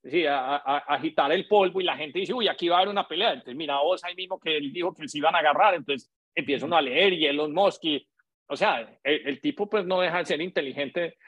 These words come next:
y, y, y se mete en unas cosas que para uno son muy ridículas, como una de esas peleas. A ustedes no les tocó, pero porque de pronto no lo seguían tan claro, pero ese man en la página de Tesla,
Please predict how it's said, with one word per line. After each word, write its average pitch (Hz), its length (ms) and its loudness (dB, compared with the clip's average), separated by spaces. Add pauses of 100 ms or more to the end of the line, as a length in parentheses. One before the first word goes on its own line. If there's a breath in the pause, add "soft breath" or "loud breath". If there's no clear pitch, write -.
(160 loud breath)
y, - 260 -20 (140)
y, 190 240 0
y 180 40 0
se 196 120 0
mete 165 240 2
en 208 80 4
unas 208 240 0
cosas 202 260 4
que 165 120 -4
para 131 200 0
uno 147 220 0
son 185 160 0
muy 180 160 2
ridículas, 185 520 2
como 135 220 -8
una 135 100 -4
de 151 40 -2
esas 151 160 -4
peleas. 147 320 2
A - 20 -16
ustedes 147 260 -2
no 190 120 0
les 180 120 -4
tocó, - 360 -4 (1160 soft breath)
pero 135 400 2
porque 131 240 -6
de 127 120 -4
pronto 139 260 -6
no 170 100 0
lo 165 60 0
seguían 143 260 -4
tan 151 120 -10
claro, 131 260 -2
pero 139 360 2 (120)
ese 156 260 0
man 180 240 2
en 151 100 2
la 135 120 2
página 165 340 -2
de 160 80 0
Tesla, 156 560 0